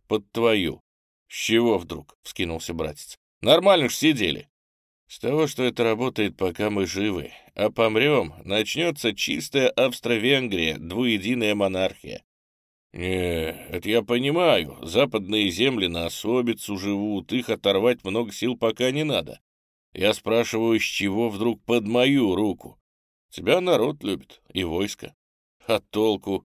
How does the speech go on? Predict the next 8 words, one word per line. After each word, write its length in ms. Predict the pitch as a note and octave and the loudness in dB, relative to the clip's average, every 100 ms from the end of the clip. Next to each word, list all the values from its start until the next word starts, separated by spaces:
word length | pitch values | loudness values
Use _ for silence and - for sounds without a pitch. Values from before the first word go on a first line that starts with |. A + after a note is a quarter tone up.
| _ | _
Администрацию 960 | - B2+ C3 D3+ D3+ D3 D3 B2 A2+ G2+ | 2 2 2 0 0 2 2 2 0 -2
ты 200 | C3 C#3 | 0 -2
тянешь, 500 | - F#2+ D#2+ - - _ | 0 0 0 -8 -16 _
а 160 | - C3+ | 4 4
мне 300 | D3 C#3+ D#3 | 4 4 4
бы», — 300 | D3 D3 B2 - - | 4 2 2 -2 -8
он 180 | F#2+ G2 | -4 -4
усмехнулся 800 | F2+ G2 F#2 G2+ B2+ A#2 C#2 | -4 -6 -6 -4 -4 -6 -12